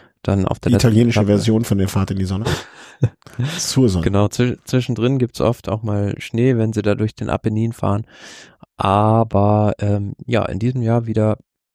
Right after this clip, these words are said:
Speaker 1: äh, traditionell mit einem Tag Versatz. Zu Paris-Nizza geht's los, sieben Etappen.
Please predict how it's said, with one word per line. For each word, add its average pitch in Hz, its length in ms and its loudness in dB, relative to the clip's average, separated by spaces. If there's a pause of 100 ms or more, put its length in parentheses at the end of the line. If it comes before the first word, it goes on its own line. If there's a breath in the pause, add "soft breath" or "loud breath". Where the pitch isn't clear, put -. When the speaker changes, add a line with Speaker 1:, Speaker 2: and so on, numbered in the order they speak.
(500)
Speaker 1:
äh, 104 320 4
traditionell 104 580 0
mit 107 200 -2
einem 107 180 -2
Tag 104 200 -2
Versatz. - 540 -4
Zu - 140 -8
Paris-Nizza 104 600 -4
geht's - 260 -8
los, 135 240 -4
sieben 104 240 -4
Etappen. 123 460 -2